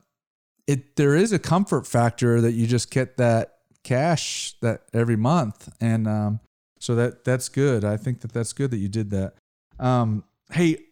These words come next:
earlier you said that this is easy to understand.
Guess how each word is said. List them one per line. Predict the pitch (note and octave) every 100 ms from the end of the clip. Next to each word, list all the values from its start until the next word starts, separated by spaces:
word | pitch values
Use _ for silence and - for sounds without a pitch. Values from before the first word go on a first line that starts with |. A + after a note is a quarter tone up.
| _ -
earlier | F3+ G#3 G3 E3 D3 - -
you | C#3 B2+
said | - C#3 C3+ B2 A#2 _ _ _ _ _ _ _ _ _ _ _ _ B2+
that | A#2+ -
this | C#3+ C#3+ - - _ _
is | B2 A#2 G#2 - _ _ _ _ _ _ _ _ _ _ _
easy | C3+ C#3 D3 C#3 C#3 C#3+
to | - B2+
understand. | A2 A#2 G#2 G2+ - G2 F#2 E2 D#2